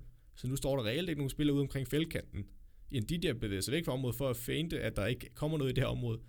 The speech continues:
og bare fokusere på restforsvar. Men Iheanacho har bare bevæget sig ud og står. Så det, Albrighton, han gør nu,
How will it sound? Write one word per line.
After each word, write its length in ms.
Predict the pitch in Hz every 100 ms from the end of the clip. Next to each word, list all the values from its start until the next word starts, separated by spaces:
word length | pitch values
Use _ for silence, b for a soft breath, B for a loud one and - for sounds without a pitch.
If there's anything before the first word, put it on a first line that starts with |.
| b b b
og 120 | 120
bare 260 | 117 123 117
fokusere 340 | 120 107 113
på 80 | 98
restforsvar. 540 | 107 151 117 110 104 -
Men 120 | 120
Iheanacho 400 | 113 113 147 -
har 40 | 113
bare 140 | 135
bevæget 200 | 143 107
sig 100 | 113
ud 60 | 135
og 60 |
står. 340 | - 135 113 - - b b b b
Så 120 | -
det, 100 | 156 190
Albrighton, 320 | 117 131 147
han 100 | 120
gør 120 | 117
nu, 180 | 147